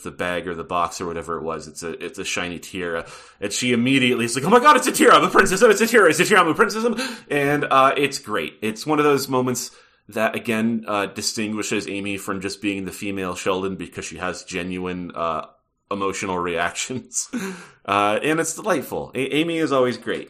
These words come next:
Um, yeah. So, let's pick it apart. The thing I was gonna talk about bugging me, well, not bugging me, but this is something that, uh, I got caught up on was, uh, so Bernadette reveals,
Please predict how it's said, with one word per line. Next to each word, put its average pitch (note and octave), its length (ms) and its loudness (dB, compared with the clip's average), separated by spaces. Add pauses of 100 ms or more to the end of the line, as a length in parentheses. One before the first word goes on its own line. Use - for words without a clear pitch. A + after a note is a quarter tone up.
(140)
Um, F#2+ 460 -6 (500)
yeah. E4+ 440 -4 (680)
So, C3+ 1900 2 (400)
let's C3+ 200 0
pick A#2+ 160 -2
it G#2 80 -4
apart. - 380 -8 (320)
The A#2+ 100 -6
thing C#3+ 220 0
I C#3 60 4
was C3 100 2
gonna C3 180 0
talk B2 220 2
about A2 340 2
bugging A2 340 0
me, G2 460 -4
well, C#3 120 2
not D#3 180 4
bugging A#2 260 2
me, E2+ 120 -6
but G2 100 -6
this - 160 -10
is A2+ 80 -8
something A2+ 280 -4
that, F#2+ 260 -8
uh, F#2 260 -4
I G2 60 -6
got F#2 360 -6
caught G#2+ 180 0
up F#2+ 140 0
on F2 220 -4
was, E2+ 280 -10 (580)
uh, E2 260 -4
so - 160 -4
Bernadette G#2 720 -2
reveals, F#2 680 -6